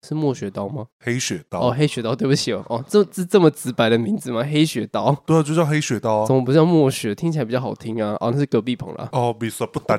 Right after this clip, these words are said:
Speaker 2: 一。
Speaker 1: 对啊，
Speaker 2: 嗯。
Speaker 1: 那个也很帅。哇，我，原来我对仙道这么有兴趣。好，<laughs> 好，不是，然后，<laughs> 重点是，其实当时天域另外一把是派地狱刀，叫地狱刀，然后所以才出现有一幕不是那个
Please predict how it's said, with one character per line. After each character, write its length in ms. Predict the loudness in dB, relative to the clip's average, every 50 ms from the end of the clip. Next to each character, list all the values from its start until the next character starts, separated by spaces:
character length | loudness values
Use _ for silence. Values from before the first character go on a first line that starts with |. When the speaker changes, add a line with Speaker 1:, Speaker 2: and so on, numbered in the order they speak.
| -2
Speaker 2:
一。 220 | -4 -8 -8 -8 -2
Speaker 1:
对 140 | -2 0 2
啊， 200 | 2 2 0 0
Speaker 2:
嗯。 60 | 0 -2
Speaker 1:
那 40 | 0
个 120 | 0 2
也 120 | 2 2 0
很 120 | -2 -4
帅。 340 | -8 -8 -8 -8 -8 -8 -10 -12 _
哇， 280 | -6 -6 -6 -6 -8 -10 _
我， 120 | -6 -2
原 140 | 0 2 2
来 60 | 4
我 80 | 2 2
对 100 | 0 0
仙 180 | -2 -2 -4 -4
道 140 | -4 -4
这 80 | -4 -4
么 60 | -4
有 80 | -6 -6
兴 200 | -8 -10 -10 -12 -12
趣。 180 | -10 -12 -12 -12 -14 -18 -18 -16 -16 -2 -2 0
好， 140 | 0 0 -4 -8 -10 -10 -12 -12 -12 -12
<laughs> 360 | -16 -20 _ -20 -20 -18 -6
好， 120 | -4 -4 -2
不 100 | -2 -2
是， 140 | -2 0
然 120 | 0 0 0
后， 160 | 0 -4 -8 -10 -10 -16 _
<laughs> 240 | 0 0 0 0 0
重 160 | 0 0 0
点 180 | 2 0 -2 -2
是， 240 | -2 -2 -2 -2 -2 -6 -14 -20 -20 -20 _ _ _ _ _ _ -4
其 140 | -2 -2 2
实 160 | 2 2 2
当 220 | 2 2 0 0
时 200 | 0 -2 -6 -6
天 260 | -4 -2 -2 0 2
域 80 | 0 2
另 180 | 0 0 0 2
外 140 | 2 2
一 60 | 2 2
把 220 | 2 -2 -4 -4
是 140 | -8 -10 -12
派 200 | -8 -6 -6 -6 -6 -8 _
地 240 | -4 -4 -2 -2 -2
狱 220 | -4 -4 -4 -4
刀， 380 | -4 _ -6 -6 -4 -6 -8 -10 -12 _ _ _ _ _ _ _ _ _ _ _ _ _ _
叫 160 | 2 2 2
地 200 | 2 0 -4 -2
狱 140 | -2 -2 -2
刀， 340 | -2 -4 -4 -2 -2 -4 -4 -6 _ _ _ _
然 120 | 0 2 4
后 120 | 4 2
所 140 | 4 2 2
以 40 | 2
才 140 | 2 0 -2
出 160 | -2 -4 -4
现 140 | -2 -2 -2
有 120 | 0 0
一 60 | 0
幕 180 | 2 2 0 0
不 100 | 0 -4
是 160 | -4 -4 -4
那 140 | -4 -4 -4
个 420 | -2 -2 -2 -2 0 -2 -2 -4